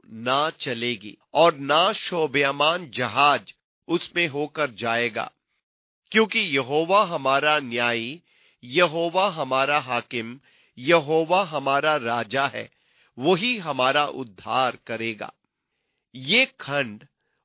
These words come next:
उस महिमामय दिन की चर्चा करता है, जब यीशु फिर से पृथ्वी पर आएगा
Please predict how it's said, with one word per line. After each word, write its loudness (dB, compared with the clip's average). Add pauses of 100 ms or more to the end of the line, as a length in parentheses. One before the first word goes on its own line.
उस 2
महिमामय 2
दिन -4
की -10
चर्चा -2
करता -2
है, -8 (460)
जब 2
यीशु -2
फिर -6
से -4
पृथ्वी -8
पर -4
आएगा 0